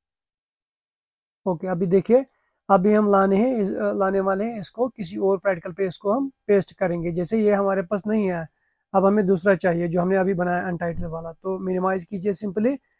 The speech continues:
फिर यहाँ से इसको कीजिए क्लिक, इस पे राइट क्लिक,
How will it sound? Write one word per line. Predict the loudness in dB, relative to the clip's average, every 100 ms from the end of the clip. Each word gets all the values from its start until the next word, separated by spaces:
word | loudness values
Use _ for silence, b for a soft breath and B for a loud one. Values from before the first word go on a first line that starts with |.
| _ -4
फिर | 0
यहाँ | 2 2
से | 0 -4
इसको | -4 -8
कीजिए | -8 -6 -4 -6
क्लिक, | -2 0 0 -2 _ _ _ _ _ _ _ _ -12
इस | -4
पे | 2 2
राइट | 2 0 0
क्लिक, | 0 0 -2